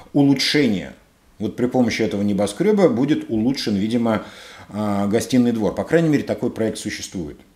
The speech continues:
И если эта задумка будет осуществлена, то тут уж мы точно уже видели всё.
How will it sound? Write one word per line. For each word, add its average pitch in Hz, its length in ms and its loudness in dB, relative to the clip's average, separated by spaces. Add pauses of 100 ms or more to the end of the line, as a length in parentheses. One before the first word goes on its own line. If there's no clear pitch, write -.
(380)
И 117 100 -2
если 165 260 6
эта 127 160 4
задумка 131 480 4
будет 117 400 0
осуществлена, 123 920 -2 (100)
то 107 100 -2
тут 156 240 -4
уж - 140 -6
мы 110 100 0
точно 131 420 -4
уже 104 240 -2
видели 98 400 -2
всё. - 400 -8